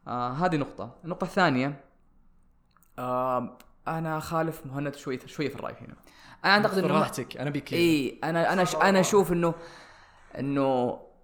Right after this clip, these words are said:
Speaker 1: أنت ما دام رحت اخترت تخصص معين، لا، كلام مهند هو الصح، هو ال-، هو الأصل من الأصول إنك أنت المفروض إنك تحضر تحضير جيد. ولكن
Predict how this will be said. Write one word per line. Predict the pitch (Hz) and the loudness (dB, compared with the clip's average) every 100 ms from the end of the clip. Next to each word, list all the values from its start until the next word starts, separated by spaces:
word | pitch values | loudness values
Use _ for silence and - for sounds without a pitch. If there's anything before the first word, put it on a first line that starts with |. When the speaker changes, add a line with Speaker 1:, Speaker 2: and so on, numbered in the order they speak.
| - 160 | -4 0
Speaker 1:
أنت | 196 185 | 2 4
ما | 160 | 6
دام | 170 170 | 6 4
رحت | 180 - - - - _ _ - | 2 -4 -12 -18 -20 _ _ -20
اخترت | - 160 160 | -8 -6 -6
تخصص | 151 165 - 156 147 | -6 -6 -8 -8 -6
معين، | 135 139 127 139 185 - _ _ | -4 -2 -2 -4 -8 -14 _ _
لا، | 139 | -2
كلام | - 214 226 | 0 2 4
مهند | 190 214 156 139 | 4 2 0 -2
هو | 196 | -4
الصح، | - 165 - - | -2 -6 -8 -10
هو | 151 151 | -4 -4
ال-، | 139 | 0
هو | 156 | -2
الأصل | - 175 135 | 0 -4 -6
من | 120 | -6
الأصول | - 156 139 | -6 -4 -4
إنك | - | -4
أنت | 151 | -6
المفروض | 143 156 - _ _ - | -6 -10 -12 _ _ -12
إنك | 101 127 | -12 -10
تحضر | - 143 139 | -2 0 0
تحضير | 139 - 131 143 123 | -4 -8 -6 -4 0
جيد. | 135 110 - - _ - - - - | 0 0 -6 -18 _ -20 -20 -20 -4
ولكن | 170 190 - - | 2 2 0 -10